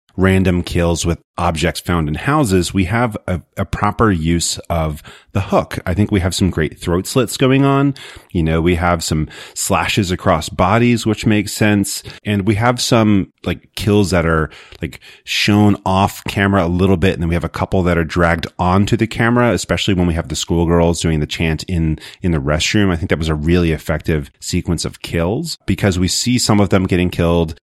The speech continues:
kind of in the corner of the eye, you know, through that mirror. And I, I love the way that they use the mirrors in this film to show you without having to show you. It was very effective to the point where now Chris will never look in a mirror.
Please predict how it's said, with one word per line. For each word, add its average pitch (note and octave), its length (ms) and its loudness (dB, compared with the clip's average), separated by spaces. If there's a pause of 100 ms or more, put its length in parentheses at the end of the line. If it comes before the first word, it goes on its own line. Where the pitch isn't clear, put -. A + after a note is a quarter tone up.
(100)
kind C#3 180 0
of D#3+ 80 4
in C#3+ 40 8
the A2+ 60 8
corner A2+ 300 2
of F2 40 -4
the F2 140 2
eye, E2 140 2
you C#2 100 -2
know, D2+ 140 -2
through G2+ 220 2
that F#2+ 180 2
mirror. F2 440 2
And D2 140 -2
I, F2+ 60 0
I F#2+ 160 -4
love F#2+ 320 2
the B2+ 80 6
way G2 160 4
that F2+ 100 0
they F2 80 -2
use E2 380 0
the E2 100 0
mirrors E2 560 0
in D#2+ 80 0
this D2+ 140 -2
film F#2 540 2 (140)
to G#2 140 0
show A#2 380 2
you C#3+ 240 4
without A2 300 2
having G2+ 400 0
to F#2+ 180 -4
show G#2 280 0
you. D2 200 0
It E2 140 -2
was E2+ 180 -2
very F#2+ 400 0
effective - 680 -6
to F#2+ 100 -2
the F#2+ 40 2
point G2+ 200 0
where F#2+ 80 2
now F2 100 4
Chris - 260 2
will G2+ 80 6
never F#2 220 4
look F2+ 180 2
in F2 60 2
a E2 60 4
mirror. D#2+ 440 2